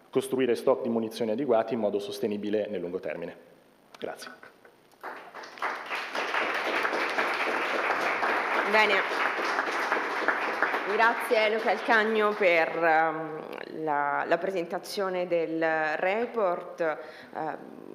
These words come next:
Speaker 2: un, uno scenario perfetto con la situazione attuale, ecco, il, l'auspicio per il futuro, gli scenari operativi e, ecco, la, la situazione un po' italiana.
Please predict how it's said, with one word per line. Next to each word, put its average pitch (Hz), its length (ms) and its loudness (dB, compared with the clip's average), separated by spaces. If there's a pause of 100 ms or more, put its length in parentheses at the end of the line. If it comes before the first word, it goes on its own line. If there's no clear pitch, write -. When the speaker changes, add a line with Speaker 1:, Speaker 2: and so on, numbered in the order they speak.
(380)
Speaker 2:
un, 156 180 -10
uno 143 560 -8
scenario 170 840 0
perfetto 220 600 -2
con 147 380 -6
la 139 540 -10
situazione 165 500 -6
attuale, 196 720 0
ecco, 143 680 -4
il, 147 180 -8
l'auspicio 170 960 -2
per 151 600 0
il 170 100 -6
futuro, 202 680 -2
gli 156 160 -4
scenari 156 640 -2 (340)
operativi 196 960 -2
e, 170 160 -2
ecco, - 360 -2
la, 139 320 0
la 156 80 0
situazione 165 540 -6
un 165 140 -6
po' 175 100 -4
italiana. 160 560 -2